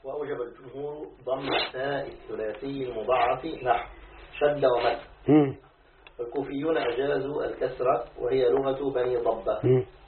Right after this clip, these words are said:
Speaker 1: قد قرئ قوله تعالى: "هذه بضاعتنا ردت إلينا"،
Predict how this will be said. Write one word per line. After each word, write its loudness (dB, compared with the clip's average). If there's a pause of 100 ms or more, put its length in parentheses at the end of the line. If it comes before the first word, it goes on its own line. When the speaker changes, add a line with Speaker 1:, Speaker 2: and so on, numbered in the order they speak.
(140)
Speaker 1:
قد 0
قرئ 4
قوله -2
تعالى: 2 (420)
"هذه 0
بضاعتنا 2 (180)
ردت -4
إلينا"، 0